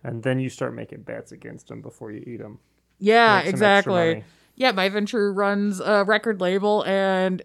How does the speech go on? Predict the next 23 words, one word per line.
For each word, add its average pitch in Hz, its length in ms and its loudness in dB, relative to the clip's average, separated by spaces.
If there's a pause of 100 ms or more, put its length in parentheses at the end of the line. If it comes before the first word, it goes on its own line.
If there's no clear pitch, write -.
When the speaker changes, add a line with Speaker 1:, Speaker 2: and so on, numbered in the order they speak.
Speaker 2:
yeah, 196 220 0
uh, 170 340 0
feeding 190 300 -2
preference 220 460 0
is 233 420 2
fighting 214 320 -2
musicians. 277 480 2
So 208 80 0
I'm 180 160 -2
good 196 160 -2
at, 185 160 0
like, 180 320 -4 (500)
pointing 202 240 0
out, 190 120 2
like, 156 200 -2 (440)
that's 220 240 4
somebody 226 280 4
who 226 80 2
can 220 140 -2
do 214 140 2
a 208 40 4
music. 185 460 0 (1120)
Speaker 1:
Nice. 156 380 -4